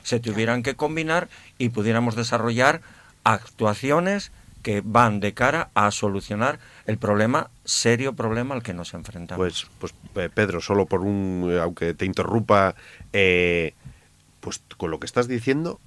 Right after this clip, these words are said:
Speaker 2: imagínate que mucha gente seguro que lo desconoce, muchos oyentes,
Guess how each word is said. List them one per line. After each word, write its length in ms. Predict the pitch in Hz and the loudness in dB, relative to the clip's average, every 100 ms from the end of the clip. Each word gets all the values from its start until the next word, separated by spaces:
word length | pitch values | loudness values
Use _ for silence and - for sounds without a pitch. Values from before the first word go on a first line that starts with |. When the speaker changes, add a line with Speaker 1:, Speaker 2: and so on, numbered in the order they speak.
| - | -8
Speaker 2:
imagínate 640 | 92 87 - 160 156 160 | -4 -4 -2 -2 -2 -2
que 100 | 123 | -6
mucha 320 | 92 104 104 | -4 -4 -6
gente 320 | - 120 107 95 | -2 -2 0 -4
seguro 300 | 82 98 92 | -4 -4 -4
que 100 | 82 | -6
lo 80 | |
desconoce, 460 | 80 - 80 107 113 | -6 -8 -8 -6 -8
muchos 280 | 90 85 73 | -10 -10 -10
oyentes, 480 | 76 98 117 139 | -8 -8 -8 -12